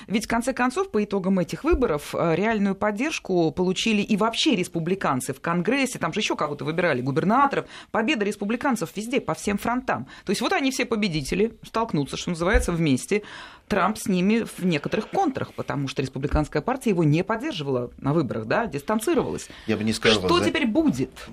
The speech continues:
Speaker 2: Я бы не сказал, что республиканская партия. Дело в том, что рядовые республиканцы, ведь Трамп сделал очень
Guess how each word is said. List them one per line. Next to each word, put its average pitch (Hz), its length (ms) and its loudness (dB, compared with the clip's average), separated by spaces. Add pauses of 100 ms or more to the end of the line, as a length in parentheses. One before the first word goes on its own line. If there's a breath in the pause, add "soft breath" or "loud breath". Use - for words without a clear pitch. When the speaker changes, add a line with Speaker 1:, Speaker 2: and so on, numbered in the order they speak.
(140)
Speaker 2:
Я 113 160 2
бы 120 80 -2
не 113 120 0
сказал, 113 260 2
что 107 180 -2
республиканская 110 840 0
партия. - 640 -4 (180)
Дело 110 220 2
в - 60 -16
том, 139 200 2
что 87 640 0
рядовые 98 460 2
республиканцы, 92 840 -2
ведь 92 180 -8
Трамп 170 300 2
сделал 131 580 0
очень 131 400 -2